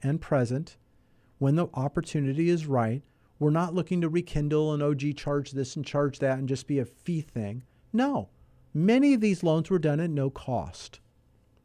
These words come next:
And then we come back again and lower again. The problem is the market eventually won't continue to go down. It will only go down so far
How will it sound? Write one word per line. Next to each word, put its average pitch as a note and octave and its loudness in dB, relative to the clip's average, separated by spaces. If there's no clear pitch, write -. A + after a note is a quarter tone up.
And C#3 6
then D3 8
we D3+ 2
come E3 -2
back D#3+ 2
again F3+ 2
and E3 0
lower E3 2
again. G3 2
The - -20
problem D3+ 4
is D3+ 4
the D#3+ -2
market C#3+ 2
eventually C#3 0
won't B2+ 0
continue F#3+ 2
to B2 0
go A2+ 0
down. G#2+ -4
It C#3+ -8
will C#3+ -2
only D3+ 2
go C3 4
down A#2+ 0
so A3 2
far A2 -2